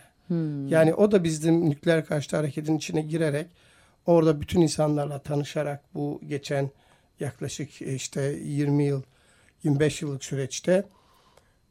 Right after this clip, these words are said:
Speaker 2: e, bizden etkilenerek, yani biz birbirimizi etkileyerek, daha doğrusu bizden etkilenin demeyelim de birbirimizi etkileyerek, o
Speaker 1: Evet.
Speaker 2: da böyle bir tüketim karşıtı şey geliştirerek, e, bir karakter geliştirerek Türkiye çapında örnek de oldu. Hatta işte bütün televizyonlar falan.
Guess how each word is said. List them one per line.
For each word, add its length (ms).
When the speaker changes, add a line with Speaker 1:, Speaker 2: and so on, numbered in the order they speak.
Speaker 2:
e, 180
bizden 300
etkilenerek, 720
yani 180
biz 260
birbirimizi 480
etkileyerek, 640
daha 60
doğrusu 200
bizden 200
etkilenin 460
demeyelim 400
de 120
birbirimizi 400
etkileyerek, 500
o 40
Speaker 1:
Evet. 100
Speaker 2:
da 200
böyle 380
bir 100
tüketim 480
karşıtı 480
şey 260
geliştirerek, 880
e, 340
bir 280
karakter 520
geliştirerek 760
Türkiye 340
çapında 400
örnek 420
de 60
oldu. 340
Hatta 260
işte 240
bütün 300
televizyonlar 720
falan. 240